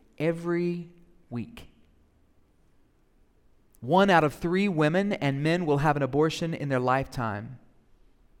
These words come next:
and seventy-three percent of those identify as Christian.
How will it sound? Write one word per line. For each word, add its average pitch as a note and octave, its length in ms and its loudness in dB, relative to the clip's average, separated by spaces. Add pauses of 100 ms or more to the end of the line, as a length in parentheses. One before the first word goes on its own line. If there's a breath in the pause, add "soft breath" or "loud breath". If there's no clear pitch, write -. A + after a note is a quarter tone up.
(560)
and A#2 160 -6
seventy-three F3 760 -2
percent C#3 360 -8
of C3 120 -8
those B2+ 320 -4
identify A#2 800 -6
as A2+ 640 -10 (460)
Christian. - 400 -20